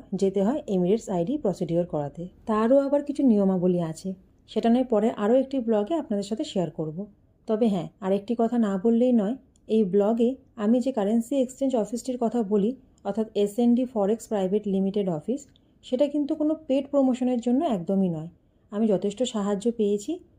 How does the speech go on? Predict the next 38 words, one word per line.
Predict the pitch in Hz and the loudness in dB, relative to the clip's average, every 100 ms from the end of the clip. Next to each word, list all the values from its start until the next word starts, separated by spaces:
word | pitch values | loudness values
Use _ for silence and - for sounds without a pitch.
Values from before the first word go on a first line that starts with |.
| - | -8
তাই | 220 | -4
আপনাদের | 190 185 170 196 | -2 -2 -2 0
মধ্যেও | 202 190 220 269 | 0 0 0 0
যদি | 254 262 | 0 -2
কেউ | 262 262 | 0 -2
থাকে, | 254 226 220 226 - _ _ - | -2 -4 -2 -4 -8 _ _ -2
ধরুন | 226 233 | 2 2
কারেন্সি | 226 196 202 202 | 2 0 0 2
এক্সচেঞ্জ | 226 202 - 214 220 | 2 2 -4 -4 -2
অফিসের | 190 - 190 196 | -2 -4 -4 -4
খোঁজ | 196 196 | -2 -6
করছেন, | - 180 165 - 262 - - - | -2 -2 -2 -4 -6 -8 -20 -6
যারা | 226 240 | -2 -2
ঠিকঠাক | 240 233 - 254 | -2 -4 -4 -4
রেট | 208 196 214 - | 0 2 2 0
দেয়, | 190 277 _ | -6 -6 _
তাদের | 196 175 165 | -4 -2 -2
জন্যই | 185 185 269 | 0 0 0
বলা। | 202 147 165 _ _ _ _ | 0 -4 -6 _ _ _ _
তাতে | 196 190 | -4 0
যদি | 202 202 | 0 0
সেই | 208 202 | 0 0
মানুষটির | 175 190 190 269 | 0 -2 -4 -4
কিছুটা | 214 202 185 165 | -4 -2 -2 -2
হেল্প | 156 - | -4 -6
হয়। | 170 202 | -12 -2
তবে | 220 220 | 2 2
এ | |
তো | 220 220 | 2 0
আপনাদের | 208 220 220 | 0 2 4
আগেও | 196 185 220 | 2 2 2
বলেছি, | 214 202 202 - 254 | 2 0 0 -4 -4
আবারও | 214 180 202 202 | 0 2 4 2
বলছি | 190 180 196 208 - - - | 0 -2 -6 -8 -10 -18 0
যে | 196 | 0
এই | 202 214 | 4 2
দেশটিতে | 214 214 - 233 240 | 4 0 0 -4 0
এসেছি | 220 185 233 | 0 0 -2